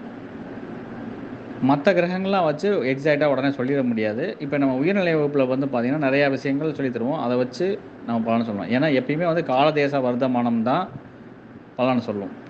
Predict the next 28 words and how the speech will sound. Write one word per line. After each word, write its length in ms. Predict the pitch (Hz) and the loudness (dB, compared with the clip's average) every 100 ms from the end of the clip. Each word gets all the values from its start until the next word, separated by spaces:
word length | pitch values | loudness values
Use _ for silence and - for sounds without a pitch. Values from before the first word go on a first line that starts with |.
| - - | -18 -18
இப்ப 240 | - 131 147 | -2 2 6
உதயாதிபதி 480 | 180 180 165 160 | 6 4 2 2
எவ்வளவு 400 | 170 147 160 156 | 4 4 4 4
தூரத்துல 200 | 156 147 | 2 2
இருக்காரு 560 | 139 127 123 113 113 117 | 2 2 2 2 2 2
உதயத்துல 300 | 139 123 117 | 2 0 0
இருந்து 380 | 113 117 113 113 | 0 0 0 -2
அப்படிங்கிறத 300 | 104 120 117 | -2 -2 0
வச்சு 260 | 110 110 185 | 0 0 -2
நிறைய 300 | 147 127 127 | 2 4 2
விஷயங்கள் 340 | 120 123 113 | 2 0 -2
சொல்லலாம். 440 | 110 104 104 120 220 - - - - - - - - - - - - - - - - - - - 110 | -2 -4 -4 -4 -6 -12 -20 -20 -20 -20 -18 -16 -16 -16 -14 -14 -12 -12 -12 -12 -12 -12 -10 -4 2
முதல்ல 240 | 131 165 | 4 4
திரும்பி 340 | - 156 175 156 | 2 -2 2 2
வருவாரான்னு 480 | 135 143 147 151 | 4 4 2 2
சொல்லி 220 | 156 139 123 | 0 -2 0
பார்த்துட்டு, 460 | 120 120 120 123 220 | 0 -2 -4 -2 -2
அப்புறம் 340 | 147 139 139 | -2 0 0
எவ-, 220 | 127 120 | 2 0
திரும்பி 260 | 117 160 156 | -2 -4 0
வர்றதுக்கு 320 | 135 131 147 | 2 2 2
எவ்வளவு 300 | 127 127 127 | 2 4 2
நாள் 180 | 113 110 | 2 2
ஆகும்னு 120 | 117 | 0
சொல்லி 160 | 113 107 | 0 -2
சொல்லலாம். 560 | 98 95 92 92 - - - - - - - - - - - - - - - - - - - | -4 -6 -6 -10 -16 -20 -18 -18 -18 -18 -18 -18 -16 -16 -14 -12 -12 -12 -12 -12 -10 -10 -2
அப்புறம் 260 | 135 175 | 0 2
சரம், 400 | 165 135 147 165 | 2 2 2 0